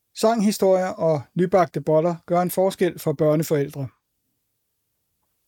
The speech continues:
For et par år siden, der inviterede Betelkirken til indvielse af helt nye børnekirkelokaler med bibelhistorie op og ned ad væggene og under loftet, bogstaveligt talt. Den daværende borgmester, Thomas Kastrup, takkede ja til invitationen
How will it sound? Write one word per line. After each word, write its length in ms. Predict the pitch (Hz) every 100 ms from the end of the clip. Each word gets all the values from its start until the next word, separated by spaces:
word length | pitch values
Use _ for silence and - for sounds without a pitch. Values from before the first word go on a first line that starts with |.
| _
For 100 | -
et 80 | 208
par 80 | 220
år 100 | 226
siden, 300 | 220 214 208
der 100 | 208
inviterede 540 | 196 196 185 185 185
Betelkirken 680 | 170 202 196 196 202 165 170
til 220 | - 165
indvielse 540 | 185 196 202 180 160 160
af 80 | 135
helt 300 | 208 202 -
nye 200 | 175 185
børnekirkelokaler 1160 | - 151 175 196 185 160 156 147 151 147 143 131 _ _ _ _
med 120 | 160
bibelhistorie 840 | 151 220 214 208 175 - 165 147 151
op 220 | - 190 -
og 100 | 180
ned 140 | 185
ad 100 | 170
væggene 500 | 147 160 190 202 165 - -
og 220 | 160 165
under 220 | 170 175
loftet, 440 | 147 143 - 151 - _ _ -
bogstaveligt 540 | 175 - 185 175 151
talt. 340 | 151 143 135 _ _ _ _ _ _ _ _ _ _
Den 120 | 175 175
daværende 400 | 208 214 196 180
borgmester, 520 | 165 151 165 185 180
Thomas 300 | - 151 139
Kastrup, 500 | - 185 - 202 -
takkede 320 | 180 156 151
ja 140 | 160
til 160 | 170 196
invitationen 840 | 165 143 - 143 196 202 208 190